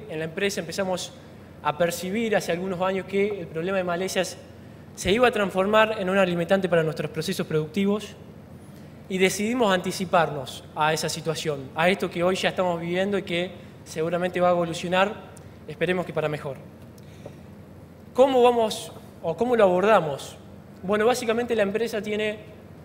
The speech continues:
un departamento que se llama Servicios Tecnológicos.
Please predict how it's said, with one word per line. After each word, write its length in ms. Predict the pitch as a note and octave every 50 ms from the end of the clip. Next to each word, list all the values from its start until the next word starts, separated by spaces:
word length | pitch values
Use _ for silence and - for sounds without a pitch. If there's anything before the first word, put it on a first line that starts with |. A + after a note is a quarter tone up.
| - -
un 100 | F#3 F#3+
departamento 840 | G3 F3+ F#3 F3 F3 F3+ F3+ G#3 A3+ A3 A3+ A3+ B3 A#3+ - - -
que 80 | - F3+
se 100 | C#3+ D3+
llama 260 | - - F3 F3 E3+
Servicios 380 | D#3+ - E3 E3+ E3+ - F3+ -
Tecnológicos. 760 | - E3 D#3+ E3 E3+ F#3+ G3+ G3 G3+ G#3 G#3+ A3 - -